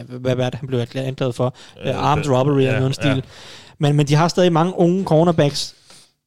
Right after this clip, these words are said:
Speaker 1: ud over ham. De har selvfølgelig lige betalt James Bradbury, men Sam Beal og...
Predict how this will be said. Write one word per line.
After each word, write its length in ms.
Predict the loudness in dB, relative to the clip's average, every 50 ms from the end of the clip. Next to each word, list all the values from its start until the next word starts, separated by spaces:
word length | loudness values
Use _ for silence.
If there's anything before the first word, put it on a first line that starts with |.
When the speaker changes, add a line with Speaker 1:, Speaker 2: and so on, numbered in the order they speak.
| _ _ _
Speaker 1:
ud 140 | 2 4 6 6
over 220 | 6 4 2 2
ham. 200 | 2 2 2 0
De 240 | 0 -4 -6 -8 -8
har 60 | -6
selvfølgelig 300 | 0 2 4 4 4 4
lige 120 | 2 0
betalt 400 | 0 0 -2 0 0 0 0 -2
James 180 | -4 -4 -4 -4
Bradbury, 460 | -2 0 0 0 2 2 2 4 4
men 180 | 2 0 -4 -6
Sam 320 | -4 -2 -2 -2 -2 -2
Beal 440 | -2 -2 -2 2 4 4 6 6 4
og... 300 | 4 2 2 2 0 0